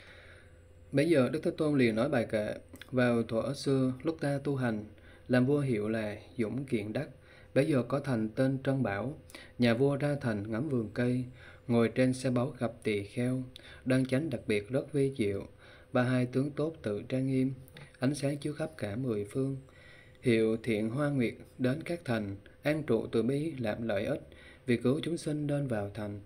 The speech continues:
công đức oai lực rất đoan nghiêm. Lúc đó sắc ta không bằng ngài, liền khởi tâm ghen ghét tăng thượng, bị ái dục vô minh trói buộc, sợ tỳ kheo ấy đoạt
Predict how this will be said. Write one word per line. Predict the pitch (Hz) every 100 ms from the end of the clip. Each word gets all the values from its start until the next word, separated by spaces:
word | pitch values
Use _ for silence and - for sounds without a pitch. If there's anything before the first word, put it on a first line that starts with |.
| - - - -
công | 131 135
đức | 156 -
oai | 139 123
lực | 107 -
rất | 139 139
đoan | 131
nghiêm. | 131 131 131 131 - - - - -
Lúc | 135 135
đó | 127 135
sắc | 160 -
ta | 139 135 131
không | 143 135 127
bằng | 107 104
ngài, | 107 101 98 - - - -
liền | 123 120
khởi | 117 110 107 131
tâm | - 135 131 -
ghen | 123 123 127
ghét | 127 156 -
tăng | 143 143
thượng, | 123 101 92 - - - - -
bị | 117 113
ái | 123 151
dục | 123 - -
vô | 127
minh | 127 123 123 123
trói | 120
buộc, | 147 113 76 - - - -
sợ | - - 110 110 117 -
tỳ | 113 107
kheo | 135 120
ấy | 123 160 170
đoạt | 120 110